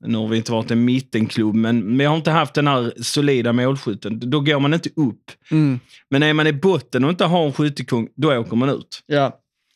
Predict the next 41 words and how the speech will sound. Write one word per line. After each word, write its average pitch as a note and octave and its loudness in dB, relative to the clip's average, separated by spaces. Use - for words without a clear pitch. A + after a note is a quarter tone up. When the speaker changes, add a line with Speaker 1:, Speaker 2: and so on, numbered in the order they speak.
Speaker 1:
Så - 0
att D#3 -2
man E3 2
behöver E3+ 2
ha E3 2
igång D#3+ 2
honom. D3+ 2
Sen D3 2
så C#3 -2
fastnar F3+ 0
jag D#3+ 2
för D3+ 2
att C3 -2
man C#3+ 2
faktiskt C3+ -2
kryssar D#3 0
mot A2+ -2
Djurgården C#3 0
i - 2
en C3+ 0
träningsmatch, C3 -2
vilket C3+ -4
vittnar B2+ 0
noll D3 2
noll E3 2
i D#3+ 0
den, B2 0
vilket C3+ -2
vittnar C#3 2
att A#2+ -2
det C#3+ -2
blir C#3+ 0
ingen C3+ 0
lätt D3 0
premiär D3 0
för B2+ -6
Trelleborgs B2+ 0
F C3 -2
F A2 0
nästa B2+ -2
söndag. A#2 -4